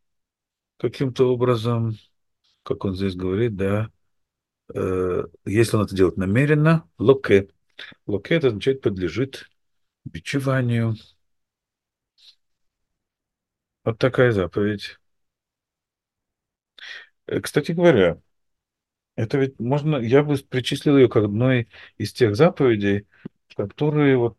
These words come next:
про которые сказано, что Всевышний хотел дать нам больше заслуг, и поэтому увеличил у нас количество заповедей. То есть одна из таких заповедей, которую, знаете, ну вот как-то,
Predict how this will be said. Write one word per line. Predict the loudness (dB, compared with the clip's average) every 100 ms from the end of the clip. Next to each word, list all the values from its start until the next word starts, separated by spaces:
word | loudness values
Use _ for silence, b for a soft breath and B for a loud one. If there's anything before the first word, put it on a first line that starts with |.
| _ -20
про | -10
которые | -4 0 -2
сказано, | 0 0 0
что | -4 -8
Всевышний | -10 -6 -4 -2 -2 -4 B B B -2
хотел | 0 2 6 8 8 4 -4 b b b _ 0
дать | 2 2
нам | 2 2
больше | 2 0
заслуг, | -2 0 2 4 4
и | 2
поэтому | 2 0 0 -2
увеличил | 0 0 -2 -4
у | -6 -8
нас | -8
количество | -6 -6 -6 -10 -4
заповедей. | -4 -4 -8 -12 -16 -20
То | -20 -12
есть | -6 0
одна | 2
из | 2
таких | 0 0 4
заповедей, | 4 4 0 0
которую, | -4 -2 0
знаете, | 2 0 0
ну | -4
вот | -4
как-то, | -6 -6 -4 -4